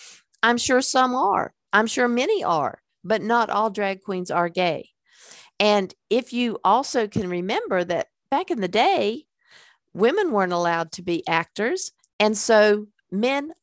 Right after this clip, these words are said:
all the time dressed up like women in the women's role to do the performance. It is a performance, like drag racing and,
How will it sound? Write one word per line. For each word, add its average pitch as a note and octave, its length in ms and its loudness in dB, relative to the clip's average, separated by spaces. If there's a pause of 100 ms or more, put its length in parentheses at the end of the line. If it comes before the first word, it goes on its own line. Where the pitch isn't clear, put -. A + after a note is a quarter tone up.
all D4+ 220 2
the D#4 140 -4
time F3+ 480 -4
dressed F3+ 340 -4
up F3+ 160 -2
like F3 240 -2
women E3 380 -4
in E3 160 -6
the D#3+ 120 -2
women's D#3 560 -2
role D3 460 -4 (320)
to C4 160 -4
do G3+ 160 0
the G#3 140 2
performance. C4+ 1400 -4
It A3 120 2
is A3+ 220 4
a A3 180 -2
performance, A3+ 1200 -4 (240)
like G3 320 0 (180)
drag A3 380 0
racing F#3+ 680 -2 (120)
and, F#3 360 -2